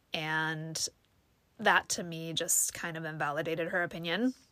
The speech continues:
It still sucked. It still made me go into, like, imposter syndrome mode massively. Uh, but still I had the wherewithal to be like, "This woman doesn't know me. She d-,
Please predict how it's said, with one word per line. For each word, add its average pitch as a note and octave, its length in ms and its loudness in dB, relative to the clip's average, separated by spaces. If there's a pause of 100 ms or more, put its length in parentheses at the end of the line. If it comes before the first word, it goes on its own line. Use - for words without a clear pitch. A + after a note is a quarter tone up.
(720)
It C4+ 100 -2
still B3 200 8
sucked. D#3+ 320 2
It F#3+ 60 0
still G#3 240 6
made F3 200 0
me E3+ 120 -2
go D#3+ 240 2
into, D#3+ 240 -4
like, D#3 400 -4
imposter D#3+ 580 -4
syndrome D#3+ 800 -4
mode E3+ 560 2 (160)
massively. G#3+ 760 2 (720)
Uh, E3+ 580 6 (220)
but F3+ 760 4 (520)
still A#3 260 8
I G#3+ 80 12
had G#3 120 8
the G3 80 6
wherewithal F3+ 460 8
to E3 60 -2
be D#3+ 120 -2
like, D#3+ 340 -2
"This G3 180 -4
woman B3 220 2
doesn't F#3 220 -2
know D#3+ 180 -2
me. E3+ 260 -4
She - 180 -4
d-, C#3+ 240 -10